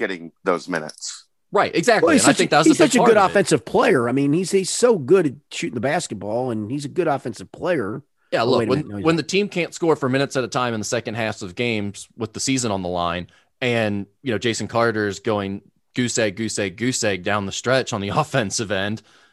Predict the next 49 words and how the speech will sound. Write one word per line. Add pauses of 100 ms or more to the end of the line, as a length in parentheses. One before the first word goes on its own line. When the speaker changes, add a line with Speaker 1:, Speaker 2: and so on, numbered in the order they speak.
(220)
Speaker 2:
yeah, (120)
I
get
it.
Like,
I
wouldn't
wanna
sit
behind
that
guy
either
at
that
point
if
I'm
C
J
Wilcher.
So (400)
I
think
his,
his
points
are
reasonable.
I
don't
think
it
was,
like,
a, (400)
a
bad
split
or
anything.
Again,
he
was
planning
on
coming
back
until